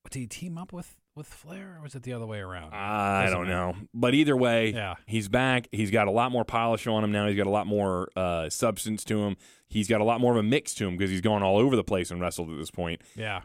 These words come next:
Speaker 2: And he's had some time as a, as the top guy in a few different companies now, like for Impact Wrestling, for Lucha Underground. And he's gotten to really kind of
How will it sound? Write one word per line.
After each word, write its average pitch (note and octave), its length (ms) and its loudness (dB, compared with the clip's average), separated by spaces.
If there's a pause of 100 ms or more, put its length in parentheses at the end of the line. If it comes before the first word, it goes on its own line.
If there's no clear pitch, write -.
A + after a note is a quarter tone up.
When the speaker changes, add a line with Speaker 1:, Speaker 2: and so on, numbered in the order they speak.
Speaker 2:
And B2+ 220 2
he's C3+ 140 2
had E3 240 0
some E3+ 120 -6
time F3 280 2
as B2 100 2
a, B2 100 0
as A2+ 200 2
the G#2 80 0
top B2+ 280 0
guy A#2+ 200 2
in A2+ 80 0
a G2+ 40 -2
few A#2+ 160 0
different G#2+ 240 -4
companies G#2+ 400 0
now, D#2+ 280 -6 (280)
like G2 220 2
for A2+ 300 4
Impact F#2 340 0
Wrestling, E2 380 -2
for G#2+ 280 4
Lucha G#2 300 2
Underground. E2 560 -6 (240)
And G2 80 0
he's G2 100 0
gotten A2 200 0
to A2 80 0
really G#2+ 180 2
kind G#2+ 240 2
of F2 180 -4